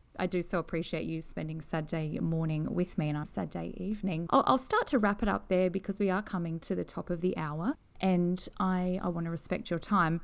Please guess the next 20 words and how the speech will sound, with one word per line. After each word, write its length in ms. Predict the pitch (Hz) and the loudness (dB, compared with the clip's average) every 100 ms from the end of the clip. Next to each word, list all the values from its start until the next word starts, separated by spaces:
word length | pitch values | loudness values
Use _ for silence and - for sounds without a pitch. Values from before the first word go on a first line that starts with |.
| - | 2
I, 200 | 175 190 | 4 6
I 60 | |
want 180 | 202 180 | 6 6
to 40 | 185 | 2
thank 360 | 202 220 - | 2 2 2
you 140 | 294 339 | -2 -2
for 580 | - 214 190 190 - - - | 2 4 4 2 -2 -10 -6
coming 440 | 226 208 226 220 | 4 6 6 6
and 240 | 180 175 165 | 4 2 0
sharing 600 | - 240 226 226 226 220 | 4 6 6 6 4 4
and 340 | 175 170 170 | 4 2 0
being 280 | - 175 175 | 2 2 2
so, 400 | - 175 156 156 | 2 2 2 0
so 240 | 165 160 - | 0 -2 2
open 360 | 175 185 185 | 2 4 2
with 180 | 160 156 | 0 -2
your 100 | - | -6
career 300 | - 170 180 | -6 -2 0
path. 320 | 180 170 165 | 2 2 4
And, 160 | 175 170 | 4 2